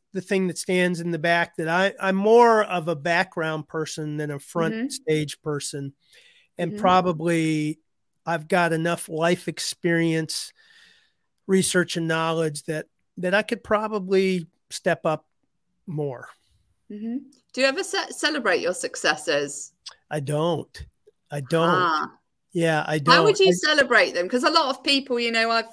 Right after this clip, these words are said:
Speaker 2: I've had an award from the past, and they
Speaker 1: Yeah.
Speaker 2: kind of, sometimes they go on the shelf, or they don't even appear on the shelf 'cause you don't really believe in them. So they kind
Speaker 1: Yeah,
Speaker 2: of
Speaker 1: yeah,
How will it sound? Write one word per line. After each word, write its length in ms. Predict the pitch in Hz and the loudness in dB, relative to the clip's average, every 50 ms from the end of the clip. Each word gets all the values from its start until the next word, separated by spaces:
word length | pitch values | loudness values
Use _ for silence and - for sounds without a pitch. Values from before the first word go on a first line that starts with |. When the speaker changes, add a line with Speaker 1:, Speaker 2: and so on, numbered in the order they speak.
| - - | -14 -8
Speaker 2:
I've 200 | - 214 214 214 | -4 -4 -4 -2
had 140 | 220 202 202 | -4 -6 -4
an 40 | 196 | -4
award 300 | 185 185 196 196 196 190 | -6 -4 -2 -2 -4 -4
from 140 | - 196 180 | -6 -10 -10
the 60 | 180 | -10
past, 640 | - - 208 208 196 180 170 170 180 185 - - - _ _ _ - - - - | -6 -2 0 2 2 2 2 0 -2 -4 -8 -14 -18 _ _ _ -20 -20 -14 -6
and 100 | 208 214 | 0 2
they 80 | 214 | 2
Speaker 1:
Yeah. 100 | - 147 | 2 2
Speaker 2:
kind 220 | 139 214 214 214 208 | 2 0 0 0 0
of, 100 | 196 - | -2 -4
sometimes 380 | - 233 226 226 233 214 208 | -4 -6 -4 -4 -6 -6 -4
they 100 | 214 202 | -4 -6
go 200 | 190 - 214 214 | -2 -2 -2 -2
on 60 | 214 214 | -2 -4
the 60 | 214 | -4
shelf, 280 | 208 - 226 220 226 | -2 0 -2 0 0
or 20 | 220 | -2
they 80 | 220 | -4
don't 220 | 214 226 220 214 208 | -2 -2 -2 -2 -2
even 180 | 202 202 196 190 | -4 -6 -6 -10
appear 340 | 185 - - 208 214 208 202 | -8 -4 -2 0 0 0 0
on 120 | 185 175 | -2 -4
the 80 | 165 165 | -4 -4
shelf 340 | - 180 160 156 156 156 | -2 -2 0 0 -2 -4
'cause 160 | - 175 165 170 | -6 -8 -8 -6
you 60 | 175 | -2
don't 260 | 175 202 190 180 - | 0 0 0 0 0
really 200 | 190 185 180 180 | -2 -4 -4 -4
believe 400 | 180 180 175 180 190 185 185 196 | -6 -4 -2 0 0 -2 -2 -4
in 100 | 175 165 | -8 -10
them. 240 | 160 156 151 151 147 | -8 -8 -8 -10 -10
So 180 | - - 156 | -8 -6 -4
they 140 | 156 160 156 | -2 -2 -4
kind 260 | 160 - 185 180 180 | -4 -4 -4 0 2
Speaker 1:
Yeah, 40 | 170 165 | 2 2
Speaker 2:
of 40 | 160 | 2
Speaker 1:
yeah, 200 | 160 165 160 | 2 0 0